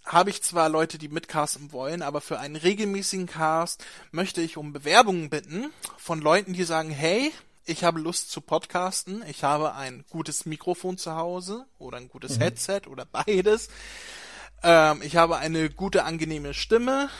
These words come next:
Speaker 1: die sich zum Podcasten anbietet. Ich habe Lust, ich habe Ahnung, ich möchte mitmachen.“ Ja, da gibt's auch, ich habe keine Einschränkungen, ihr könnt, äh, männlich wie weiblich sein.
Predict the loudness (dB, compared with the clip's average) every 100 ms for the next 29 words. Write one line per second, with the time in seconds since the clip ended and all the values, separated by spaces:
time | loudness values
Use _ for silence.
0 | -16 -16 -8 -6 -4 -6 -6 -8 -10 -14
1 | -18 -20 -4 -4 -4 -2 0 0 -2 -6
2 | -12 -10 -14 -18 _ 0 6 6 4 -4
3 | -4 -6 -10 -14 -20 -20 -20 -20 -20 -20
4 | -20 -20 -20 _ -12 -8 6 6 10 8
5 | 8 4 4 6 8 6 6 4 4 0
6 | -6 -4 -2 2 2 4 2 0 -6 -18
7 | _ _ _ _ _ 6 8 8 2 -2
8 | -2 0 -2 -2 -2 -4 0 0 0 -2
9 | -2 -2 -4 -4 -6 -4 -8 -6 -6 -6
10 | -10 -6 -6 -8 -10 -4 -2 0 -2 -2
11 | 2 2 4 0 2 2 2 0